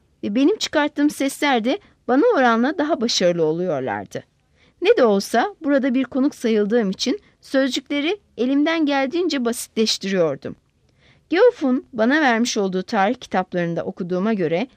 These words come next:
İngiliz kolonisi Avustralya'ya ilk yerleştiği sırada iki yüz değişik aborijin dili, altı yüz lehçesi vardı. Ne var ki bu kitaplarda zihinsel telepati veya el işaretleri yoluyla anlaşma konusunda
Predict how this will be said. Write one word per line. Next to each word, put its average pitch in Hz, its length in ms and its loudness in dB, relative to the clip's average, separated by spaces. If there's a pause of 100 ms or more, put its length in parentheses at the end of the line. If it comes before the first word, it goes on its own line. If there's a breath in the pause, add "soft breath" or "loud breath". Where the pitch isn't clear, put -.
(240 soft breath)
İngiliz 359 420 2
kolonisi 196 680 -2 (340 soft breath)
Avustralya'ya 302 760 0
ilk 320 240 -4
yerleştiği 247 540 0
sırada 185 460 -2 (300 soft breath)
iki - 240 -6
yüz 330 200 2
değişik 247 360 0
aborijin 202 580 0
dili, 170 280 -4 (360)
altı 233 340 0
yüz 339 220 0
lehçesi 220 500 -2
vardı. 104 420 -4 (600 soft breath)
Ne 294 80 2
var 403 260 2
ki 240 140 -4
bu 285 60 -6
kitaplarda 196 800 0 (220 soft breath)
zihinsel 294 600 0
telepati 269 760 -2
veya 202 260 2
el 359 240 -4
işaretleri 240 800 0
yoluyla 196 400 -2
anlaşma 208 460 -2
konusunda 180 640 -2